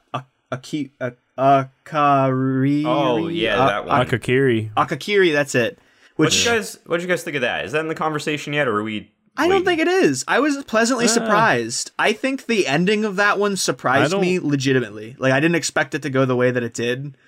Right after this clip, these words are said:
Speaker 1: with, like, the whole, uh, it was a very dark way for it to end, like, this whole, this, this season of Visions, or as they, you would call it, with, like, him, like, kind of falling to the dark side and using the dark side to, like,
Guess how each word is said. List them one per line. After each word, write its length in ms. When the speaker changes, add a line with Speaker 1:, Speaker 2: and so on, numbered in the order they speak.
Speaker 1:
with, 280
like, 300
the 120
whole, 540
uh, 1300
it 80
was 100
a 60
very 380
dark 380
way 360
for 200
it 160
to 120
end, 480
like, 200
this 180
whole, 260
this, 260
this 240
season 640
of 180
Visions, 560
or 80
as 320
they, 200
you 140
would 140
call 240
it, 180
with, 200
like, 360
him, 200
like, 240
kind 160
of 60
falling 320
to 100
the 80
dark 240
side 280
and 100
using 220
the 80
dark 300
side 360
to, 100
like, 180